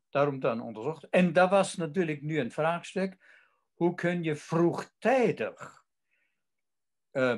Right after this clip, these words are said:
door het observeren van de internationale betrekkingen, vroegtij-, vroegtijdig zeggen, "Pas op, daar zal een oorlog kunnen ontstaan." Dus moest je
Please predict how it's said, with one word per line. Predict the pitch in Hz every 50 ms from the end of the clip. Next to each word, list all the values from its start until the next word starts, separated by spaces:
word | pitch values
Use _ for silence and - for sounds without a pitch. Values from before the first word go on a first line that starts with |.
| - -
door | - 160 147
het | 143 143 -
observeren | - 156 151 147 - - 160 143 131 - - 202 214 214 190 165 147 147
van | - 151 139 131
de | 127 135
internationale | 135 151 147 143 151 131 123 123 117 - - - 127 123 117 113 104
betrekkingen, | - 104 104 - - 175 214 226 220 - 143 143 147 151 165 165 - _ _ _ _ _ _ _ _
vroegtij-, | _ - - 143 143 135 135 - 165 170 185 -
vroegtijdig | _ - 175 170 151 - - 160 170 190 196 170 -
zeggen, | - 190 175 - - 156 143 147 - _ _ _ _ _ _ _ _ _ _ _ _ _ _
"Pas | - 95 92 -
op, | 214 220 214 214 - - - _ _ _
daar | 117 113 110 143 160 175 196 202 208 208 214 208 190 - - _ _ _ _ _ _
zal | - - 147 123 110 139 151 165 196 196 185 165
een | 165 175 180
oorlog | - 180 120 165 - - -
kunnen | - 151 135 117 107
ontstaan." | 104 101 - - 135 107 95 90 92 95 - _ _ _ _ _ _ _ _ _ _ _ _ _ _ _ _ _ _ _ _ _ _ _ _ _ _ _ _ _ _ _ _ _ _ _
Dus | 180 185 - -
moest | 143 147 185 208 190 - -
je | - 185 180 185 180 170 147 -